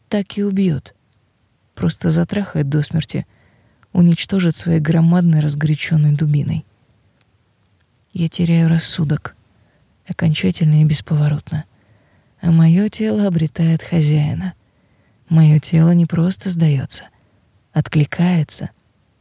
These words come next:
отзывается, жаждет, накаляется.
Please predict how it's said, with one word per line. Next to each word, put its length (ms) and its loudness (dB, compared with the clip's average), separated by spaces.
отзывается, 1040 -4
жаждет, 840 -4
накаляется. 1080 -2